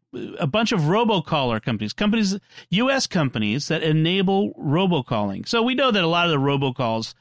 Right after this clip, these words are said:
that we get originate from overseas, and so it makes them hard to track down and, and put out of business. But, uh, the Justice Department says that they, uh,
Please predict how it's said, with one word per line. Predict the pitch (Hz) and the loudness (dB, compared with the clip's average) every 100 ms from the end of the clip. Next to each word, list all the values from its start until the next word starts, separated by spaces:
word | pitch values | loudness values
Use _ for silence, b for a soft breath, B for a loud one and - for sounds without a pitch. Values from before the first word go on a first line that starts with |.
| _ _ _ | _ _ _
that | 160 139 | -4 -2
we | 131 | -2
get | 127 113 - | -2 -4 -4
originate | - 151 180 160 160 143 | -2 2 2 2 0 0
from | 147 | -2
overseas, | 120 120 - 139 101 101 - - _ _ _ | -2 -4 -4 -2 -2 -4 -10 -14 _ _ _
and | - 127 127 | -6 -2 -2
so | 160 | 0
it | 147 | 0
makes | 170 - | 0 -2
them | 151 | -2
hard | 113 151 139 127 | 0 0 0 -4
to | - 123 113 - - | -4 -4 -4 -10 -8
track | 165 120 - | -2 -2 -2
down | 120 113 110 | -2 0 0
and, | 104 110 - | -2 -4 -8
and | 127 | -6
put | 110 131 | -2 -2
out | 110 | -2
of | 113 | -2
business. | 139 127 110 110 - _ _ _ _ | -4 -2 -4 -4 -10 _ _ _ _
But, | 165 151 - | -2 -2 -4
uh, | 151 139 135 - _ _ _ _ 160 | -2 -2 -4 -12 _ _ _ _ -2
the | 151 202 | 0 0
Justice | 160 214 240 - 233 | 0 0 0 -2 -4
Department | 202 160 147 139 | -2 -2 0 -2
says | - 147 131 127 | -2 -2 -2 -2
that | 139 131 131 _ _ | -2 -2 -2 _ _
they, | 151 139 131 127 | -2 0 0 0
uh, | 120 113 | -2 -4